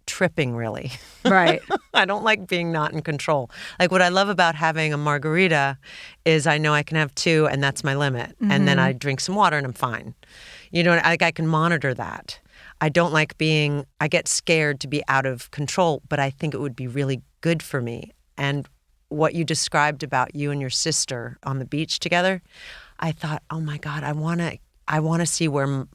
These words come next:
Speaker 1: my trip goes."
Speaker 2: Yeah.
Speaker 1: What would you say to someone who's never tried it?
Speaker 2: Honestly,
Speaker 1: Yeah.
Speaker 2: knowing you as I know you,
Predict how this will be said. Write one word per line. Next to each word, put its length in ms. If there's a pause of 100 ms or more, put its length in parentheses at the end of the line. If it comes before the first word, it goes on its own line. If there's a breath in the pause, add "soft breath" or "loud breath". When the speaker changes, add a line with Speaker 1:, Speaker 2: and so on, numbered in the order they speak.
Speaker 1:
my 360
trip 360
goes." 500
Speaker 2:
Yeah. 480 (260 soft breath)
Speaker 1:
What 260
would 160
you 120
say 300
to 80
someone 420
who's 220
never 240
tried 340
it? 140 (840 soft breath)
Speaker 2:
Honestly, 720
Speaker 1:
Yeah. 260 (240)
Speaker 2:
knowing 500
you 400
as 220
I 120
know 220
you, 480